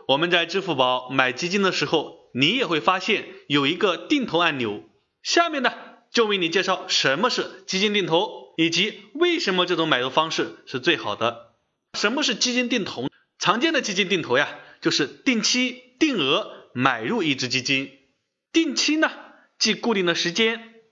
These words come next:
定额呢，即固定的金额。也就是说呀，买入一只基金，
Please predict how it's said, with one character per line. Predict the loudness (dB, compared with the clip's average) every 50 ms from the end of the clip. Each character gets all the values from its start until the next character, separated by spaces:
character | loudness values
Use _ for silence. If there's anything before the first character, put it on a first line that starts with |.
| _ _ _ _ _
定 | 0 0 2 0
额 | 0 2 2 2
呢， | 2 0 -2 -4 -12 -18 -20 -20 _ _
即 | -4 -4 -4
固 | -2 -2 0 0
定 | 2 2
的 | 2 2
金 | 0 0 0 0
额。 | 0 0 0 0 -2 -6 -12 -18 -20 _ _ _ _ _
也 | -4 0
就 | 2 2 2 0
是 | 0 0
说 | 0 2 2 2
呀， | 0 -2 -6 -14 -20 -20 -20 _ _ _
买 | 0 2 2 2 2
入 | 0 -2 -2 -4
一 | -2 -2
只 | -2 -2
基 | 0 0 0
金， | 2 2 2 0 0